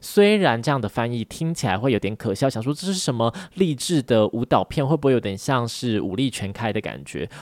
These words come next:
完全不是。这部电影其实在两千年的时候有入围第七十三届的奥斯卡最佳原创剧本奖。它讲的东西到底是什么呢？就是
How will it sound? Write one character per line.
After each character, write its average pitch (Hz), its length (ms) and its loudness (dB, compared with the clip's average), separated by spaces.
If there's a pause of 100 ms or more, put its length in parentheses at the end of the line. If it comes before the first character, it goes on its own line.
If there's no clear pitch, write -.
完 104 180 -2
全 104 240 -8
不 87 160 -8
是。 - 360 -8 (280)
这 202 100 4
部 185 120 4
电 196 200 4
影 101 200 -4
其 117 180 0
实 123 80 2
在 143 220 4
两 107 260 2
千 147 260 -2
年 110 140 0
的 101 80 0
时 - 140 -6
候 104 200 0
有 92 120 2
入 113 420 2
围 92 180 0
第 107 240 -4
七 - 300 -4
十 131 100 -4
三 110 260 -2
届 110 220 0
的 85 200 -4
奥 113 180 0
斯 110 160 -6
卡 92 220 -4
最 131 280 0
佳 104 360 -2
原 95 180 -2
创 123 300 -2
剧 120 180 -4
本 90 220 -6
奖。 - 200 -4 (240)
它 208 140 2
讲 104 400 0
的 104 220 0
东 139 180 0
西 165 140 -6
到 165 100 2
底 92 100 -6
是 127 140 -6
什 - 180 -4
么 87 180 -6
呢？ 92 280 -4
就 107 180 2
是 98 320 -6